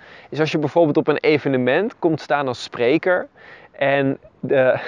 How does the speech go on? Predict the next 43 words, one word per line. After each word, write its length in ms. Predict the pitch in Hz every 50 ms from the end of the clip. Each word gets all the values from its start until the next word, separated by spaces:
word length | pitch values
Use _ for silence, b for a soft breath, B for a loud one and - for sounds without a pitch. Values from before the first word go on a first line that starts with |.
| B B
<laughs> 300 | B - - - - 107
mijn 160 | 110 92 -
haar 300 | 101 104 101 107 110 113
die 120 | 110 107 101
schiet 520 | - - - - - - - - 156 131
echt, 320 | - 127 123 - - - 131
eh, 160 | 123 113 110 110 B B B B B B B
compleet 400 | - 135 113 - 190 196 196 156
door 120 | 165 160
de 60 | 147
war. 320 | 139 131 139 139 139 147 - - - -
<laughs> 180 | 117 113 - -
Excuus 320 | - - - 135 127 -
daarvoor. 400 | - 123 113 - 117 113 107 104 B B B B B B B B B -
Zo, 120 | - - - - _
iets, 180 | - - - -
iets 260 | - - 123 107 110
beter 320 | 113 110 110 113 120 113
geloof 320 | - - 101 107 110 - -
ik. 240 | 104 98 - - - _ _ _
Het 80 | - -
is 180 | - - - - - - - - - - - - - - - - -
ook 80 | -
uitdagend 460 | - - 117 120 117 117 113 - 113
te 80 | 107 113
zien 160 | 110 127 139
met 140 | 135 127 120
zo'n 100 | - 131
zonnebril, 580 | 110 - 143 143 135 120 117 120 131 131 123 -
maar 120 | - 120 117
goed. 320 | - - 123 107 - - - B B B B B B
Laten 300 | - 123 143 160 139 147
we 60 | 165
ook, 180 | 151 - -
laten 300 | - 139 139 147 165 180
we 80 | 170 175
onszelf 280 | 175 156 165 160 156 143
niet 180 | 147 143 139
afleiden. 480 | - 135 120 131 123 120 120 113 113 - B B B B B B B B
Eh, 240 | - 131 127 127 -
als 200 | - 160 160 -
je 80 | 190
dus 200 | 175 175 - -